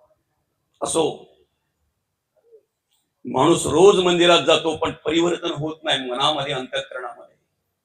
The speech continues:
अंतःकरणामध्ये परिवर्तन होत नाही, मनामध्ये परिवर्तन होत नाही. बरं का?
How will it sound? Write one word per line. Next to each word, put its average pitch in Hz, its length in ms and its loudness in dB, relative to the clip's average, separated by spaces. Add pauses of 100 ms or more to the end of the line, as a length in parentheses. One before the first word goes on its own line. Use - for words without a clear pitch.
अंतःकरणामध्ये 143 760 -2
परिवर्तन 135 460 -8
होत 127 240 -14
नाही, 123 220 -20
मनामध्ये 165 480 0
परिवर्तन 131 500 -8
होत 117 140 -10 (120)
नाही. 147 200 -20 (840)
बरं - 120 -8
का? - 200 -18